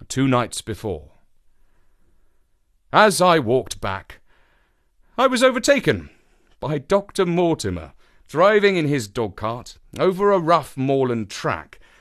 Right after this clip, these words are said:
which led from the outlying farmhouse of Foulmire. He has been very attentive to us,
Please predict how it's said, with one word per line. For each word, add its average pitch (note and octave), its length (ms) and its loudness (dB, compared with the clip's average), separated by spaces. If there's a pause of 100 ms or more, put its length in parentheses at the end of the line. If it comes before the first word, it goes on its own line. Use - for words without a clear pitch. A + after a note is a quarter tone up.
(160)
which F3 180 -8
led G#3 260 0
from B2+ 180 -4
the B2 80 0
outlying A2+ 440 -2
farmhouse G#2 640 -6
of A#2 80 -10
Foulmire. F#2 760 -2 (1300)
He B2+ 120 0
has G#2+ 140 -6
been A#2 160 -4
very B2 160 0
attentive D3 440 -2
to A#3 120 -8
us, - 300 -10